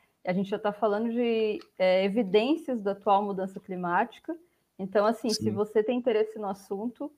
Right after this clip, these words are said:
Speaker 1: procura aí os vídeos, que tem bastante coisa mesmo. A gente se esforçou bastante pra trazer um conteúdo de qualidade. Eu fico
Speaker 2: E
Speaker 1: feliz de poder ter contribuído com o roteiro.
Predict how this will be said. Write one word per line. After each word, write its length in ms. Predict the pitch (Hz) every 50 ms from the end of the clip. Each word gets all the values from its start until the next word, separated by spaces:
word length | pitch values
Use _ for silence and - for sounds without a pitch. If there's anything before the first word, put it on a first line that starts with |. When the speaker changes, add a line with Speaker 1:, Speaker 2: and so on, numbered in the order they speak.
| _ _ _ _ -
Speaker 1:
procura 380 | - 202 208 - 214 220 220 240
aí 140 | 233 233
os 120 | 233 226 220
vídeos, 440 | 196 202 202 214 226 247 247 240 -
que 80 | -
tem 180 | _ - 214 220
bastante 480 | 214 214 214 - - 214 240 233 -
coisa 340 | - - 277 254 269 269 294
mesmo. 380 | 285 269 226 175 160 165 170 165
A 60 | 170
gente 280 | 175 175 190 175 220 214 - - _
se 100 | - 214
esforçou 340 | 196 - 226 208 214 - 220
bastante 400 | 196 220 233 - - 226 233 -
pra 160 | _ - 214
trazer 200 | 214 214 214 214
um 60 | 214
conteúdo 400 | 214 - 214 - 233 208 196 202
de 60 | 208 -
qualidade. 720 | - 220 208 202 208 196 185 170 165 160 170 - - _ _ _ _ _ _ -
Eu 60 | - -
fico 200 | - 214 - -
Speaker 2:
E 20 |
Speaker 1:
feliz 220 | 269 226 208 220
de 60 | 214 -
poder 240 | - 240 214 220
ter 100 | 220 240
contribuído 520 | 220 233 226 226 226 220 190 214 214 220 226
com 160 | - - 226
o 20 |
roteiro. 500 | 233 233 220 220 - 185 160 160 156 -